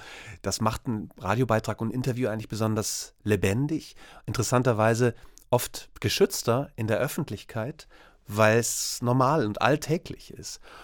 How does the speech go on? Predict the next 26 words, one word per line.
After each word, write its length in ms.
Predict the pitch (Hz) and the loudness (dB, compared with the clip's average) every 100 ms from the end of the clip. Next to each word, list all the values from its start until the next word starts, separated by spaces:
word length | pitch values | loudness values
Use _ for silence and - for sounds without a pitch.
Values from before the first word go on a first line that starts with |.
| - - | -20 -10
Und 180 | 104 113 | 0 6
dort 320 | 107 139 123 | 6 6 4
dann 160 | 113 | 0
an 140 | 107 110 | 0 -2
einem 100 | 104 | -2
Tisch 220 | 143 - | -2 -2
zu 100 | - | -6
sitzen, 420 | 123 117 - 120 | -4 -4 -4 -2
der, 220 | 113 104 - | 0 0 -4
dem, 800 | 170 151 117 107 107 120 117 - | -16 -10 -4 -2 -4 -6 -10 -6
der 180 | 107 | -4
vielleicht 340 | 101 113 107 - | -2 0 -2 -2
für 120 | 117 | -6
die 120 | 110 | -4
Person 320 | - 113 110 | -2 0 0
wichtig 360 | 117 - - - | 0 -2 -6 -8
ist 240 | - - | -12 -10
und 160 | - 110 | -8 -4
dann 140 | 107 | -4
gemeinsam 460 | 110 110 101 107 110 | -2 0 0 0 -2
ins 100 | 104 | -2
Ges-, 140 | 120 113 | -6 -8
ins 160 | 107 | -8
Gespräch 380 | 113 - 113 131 | -8 -4 -4 -4
zu 120 | - | -6
kommen, 240 | - 113 | -4 -2